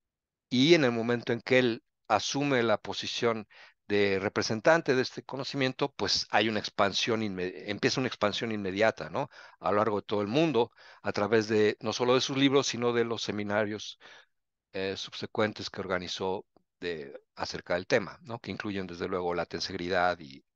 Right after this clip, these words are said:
la recapitulación y todas estas otras prácticas. Entonces, hasta donde sé, la, la última, previo a esto, la última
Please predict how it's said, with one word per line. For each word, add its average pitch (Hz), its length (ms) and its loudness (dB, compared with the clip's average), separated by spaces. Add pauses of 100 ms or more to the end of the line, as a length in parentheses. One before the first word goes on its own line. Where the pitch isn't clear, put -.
(140)
la 82 120 -6
recapitulación - 720 -12
y 78 40 -18
todas 78 220 -12
estas - 200 -18
otras - 240 -18
prácticas. - 500 -14 (360)
Entonces, 160 720 2 (1300)
hasta 120 240 2
donde 120 200 4
sé, 214 440 8 (120)
la, 120 420 4 (100)
la 120 200 4
última, 139 840 4 (1200)
previo 143 300 8
a 139 60 10
esto, 131 240 2
la 120 140 6
última 123 720 2